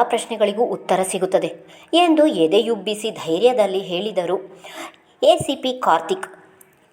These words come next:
ಎ ಸಿ ಪಿ ಕಾರ್ತಿಕ್ ಒಬ್ಬ ನಿಷ್ಠಾವಂತ ಅಧಿಕಾರಿ. ಅಪರಾಧಿಗಳ ಮನದಲ್ಲಿ ಸಿಂಹ ಸ್ವಪ್ನ ಅವರು. ಕಳ್ಳರು, ಅಪರಾಧಿಗಳನ್ನು ಸದೆಬಡಿಯುವ ರಾಕ್ಷಸ. ಯಾವುದೇ ರಾಜಕೀಯ ಇನ್ಫ್ಲೂಯೆನ್ಸ್‌ಗೂ ಬಗ್ಗದೇ ಇರುವ ದಿಟ್ಟ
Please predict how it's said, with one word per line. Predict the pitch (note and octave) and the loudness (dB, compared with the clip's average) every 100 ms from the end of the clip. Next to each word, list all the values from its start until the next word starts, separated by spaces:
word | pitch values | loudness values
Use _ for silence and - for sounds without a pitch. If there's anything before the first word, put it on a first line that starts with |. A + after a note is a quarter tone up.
| - | 2
ಎ | D#4 | 2
ಸಿ | E4+ E4 | 4 2
ಪಿ | D#4 C#4+ | 2 0
ಕಾರ್ತಿಕ್ | B3 G3 G#3 D4 - | 2 2 4 0 4
ಒಬ್ಬ | G3 G3+ G#3 | 4 2 -2
ನಿಷ್ಠಾವಂತ | - - F#3+ F#3+ F#3 - | -6 -2 0 0 -2 -2
ಅಧಿಕಾರಿ. | E3+ F#3 F#3 F3+ F#3 - | -2 -2 -2 -4 -4 0
ಅಪರಾಧಿಗಳ | E3 - - G3 F#3+ G3 F#3 | 0 0 0 0 2 4 2
ಮನದಲ್ಲಿ | E3+ F3+ G3+ F#3 | 0 -2 0 -2
ಸಿಂಹ | G3+ G3 F#3+ G3 | -6 -8 -8 -8
ಸ್ವಪ್ನ | - F#3+ G3 F#3 | -6 -6 -6 -4
ಅವರು. | F3+ F3+ G3+ - - - - - - - - | -2 -2 -2 -8 -20 -18 -16 -14 -14 -14 -2
ಕಳ್ಳರು, | D#4 D#4 D4+ B3 B3+ | 4 4 4 2 2
ಅಪರಾಧಿಗಳನ್ನು | F3 E3+ G3 A#3 A#3+ A#3 G3+ G3 G#3 | 0 0 2 4 4 4 2 2 -4
ಸದೆಬಡಿಯುವ | F#3 D#3+ G#3+ G#3+ F#3+ F#3 F#3+ | -2 0 2 2 2 2 2
ರಾಕ್ಷಸ. | D#3 D3+ F3+ - F#3 F#3 - - - - F#3 | 2 0 0 -2 0 0 0 -12 -18 -2 2
ಯಾವುದೇ | D#3 E3+ F#3 F3+ | 4 4 4 2
ರಾಜಕೀಯ | F#3 F3+ B3 B3 G#3 G3+ | 4 4 2 2 4 2
ಇನ್ಫ್ಲೂಯೆನ್ಸ್‌ಗೂ | F#3+ G#3 C4+ C4+ A3 G#3 G3 | 2 -4 0 2 2 -2 -2
ಬಗ್ಗದೇ | F#3+ D#3+ D#3+ F#3 G#3 | 0 0 2 4 4
ಇರುವ | F#3 F3+ F#3+ F#3 | 2 2 2 2
ದಿಟ್ಟ | F#3 - | -4 0